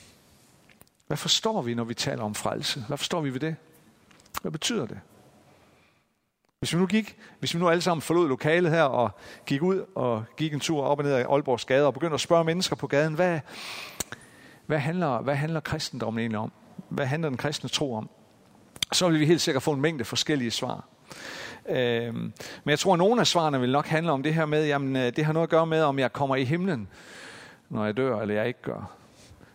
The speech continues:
Eller, øh, det handler om Jesus, om jeg tror på ham, eller ikke. De der, øh, sådan nogle svar vil vi sikkert få, og, og en mængde andre også.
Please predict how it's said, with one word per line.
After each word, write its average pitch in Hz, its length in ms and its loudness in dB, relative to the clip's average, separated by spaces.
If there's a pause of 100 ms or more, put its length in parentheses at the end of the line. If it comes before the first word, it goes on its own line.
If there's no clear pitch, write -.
Eller, 113 460 -2
øh, 101 400 -2 (440)
det 135 80 -2
handler 170 200 2
om 156 100 2
Jesus, - 760 0 (440)
om 131 140 0
jeg 135 80 -2
tror 190 220 2
på 131 140 -2
ham, 131 300 -2 (1000)
eller 110 180 0
ikke. 110 260 -6 (2000)
De 170 100 4
der, 160 240 6 (600)
øh, 127 140 -4
sådan 180 160 2
nogle 156 160 2
svar 131 240 2
vil 104 160 -2
vi 98 60 -4
sikkert 110 300 0
få, 110 260 -4
og, 101 220 -2
og 101 140 -2
en 98 80 -2
mængde 107 260 -2
andre 95 280 -2
også. - 300 -8